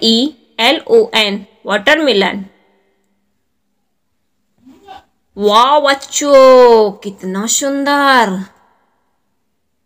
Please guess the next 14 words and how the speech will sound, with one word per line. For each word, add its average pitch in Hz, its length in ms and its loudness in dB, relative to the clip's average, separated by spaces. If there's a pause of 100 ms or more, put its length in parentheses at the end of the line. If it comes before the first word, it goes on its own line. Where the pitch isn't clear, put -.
(1500)
पाइनएप्पल, 277 560 -2 (240)
पाइनएप्पल 202 500 -6
मीन्स 269 440 -2 (320)
अनानास, 277 540 -2 (800)
पी 262 220 -4 (300)
आई 208 280 -4 (160)
एन 190 280 -6 (160)
ई 214 260 -4 (640)
ए 233 260 4 (560)
पी 370 160 4 (160)
पी 214 140 -2 (580)
एल 302 300 -2
ई, 233 140 2 (260)
पाइनएप्पल। 247 680 -2